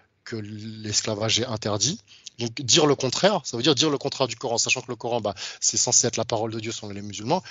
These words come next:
mais en fait, tu contreviens à la parole divine. Donc, tu sors de l'islam, et automatiquement. Voilà. Donc, t'as, t'as ce genre de, de, de problématique, moi, que j'ai, que j'ai commencé à rencontrer, et surtout quand j'interrogeais, justement, bah, mes coreligionnaires, et, euh,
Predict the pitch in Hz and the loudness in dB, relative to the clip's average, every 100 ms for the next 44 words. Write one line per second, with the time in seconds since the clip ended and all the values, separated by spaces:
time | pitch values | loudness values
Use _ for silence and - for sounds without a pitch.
0 | - 107 - - - 127 117 123 120 117 | -10 -6 -4 -4 -4 -6 -2 2 2 4
1 | 113 117 110 101 98 - - - 127 - | 0 2 -2 -4 -10 -18 -20 -8 -2 2
2 | - 120 117 - 107 101 110 123 110 110 | 2 2 2 2 2 -6 -12 -14 -10 -8
3 | 104 - 98 95 - - - 104 - - | -6 -8 -10 -12 -14 -14 -14 -14 -10 -6
4 | 139 156 - - - - 131 127 127 139 | -2 -2 -4 -10 -12 0 6 6 6 4
5 | - 135 127 135 131 113 110 107 107 104 | 4 2 0 0 -2 -4 -6 -6 -8 -8
6 | 110 110 - 127 123 123 - - 113 113 | -10 -10 -2 0 2 2 2 0 -6 -4
7 | 104 107 104 104 110 110 110 101 110 185 | -6 -2 -4 -4 -2 0 0 -2 2 4
8 | 147 - 151 - 135 117 135 135 131 170 | 6 4 -2 -2 0 2 2 2 2 0
9 | 135 - 123 127 98 98 98 - - 113 | -2 -4 -4 -4 -4 -4 -4 -8 -10 -8
10 | 113 127 120 113 120 135 202 - - - | -4 0 2 2 4 4 2 0 -8 -8
11 | 123 113 110 | -4 -4 -2